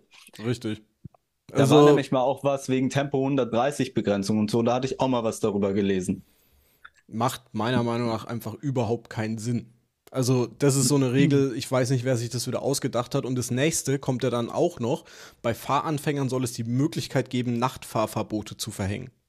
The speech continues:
Speaker 1: Das heißt, du dürftest theoretisch dann von Mitternacht bis sechs Uhr morgens nicht fahren. Begründung,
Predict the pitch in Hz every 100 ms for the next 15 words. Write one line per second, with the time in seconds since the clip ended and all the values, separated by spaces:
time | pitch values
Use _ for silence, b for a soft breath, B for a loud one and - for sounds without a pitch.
0 | _ 110 - 120 165 - 117 104 139 185
1 | - 160 165 - 110 104 139 165 151 -
2 | 147 147 B B B - - 113 160 170
3 | 143 139 - 120 - 127 - 113 117 110
4 | 113 110 - 104 - 113 107 92 - _
5 | - 131 120 147 185 185 180 190